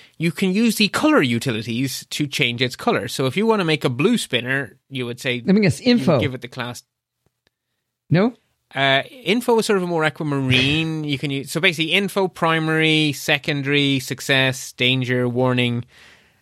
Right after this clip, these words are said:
Speaker 1: All the usual Bootstrap color classes are available to you. And rather confusingly, it's text dash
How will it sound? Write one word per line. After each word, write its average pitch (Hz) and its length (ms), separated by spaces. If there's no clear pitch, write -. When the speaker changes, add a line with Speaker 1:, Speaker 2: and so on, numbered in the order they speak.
Speaker 1:
All 196 280
the 202 120
usual 165 400
Bootstrap 135 440
color 123 240
classes 117 600
are 131 140
available 117 380
to 113 140
you. 110 160
And 131 400
rather 220 300
confusingly, 135 760
it's - 280
text - 560
dash - 380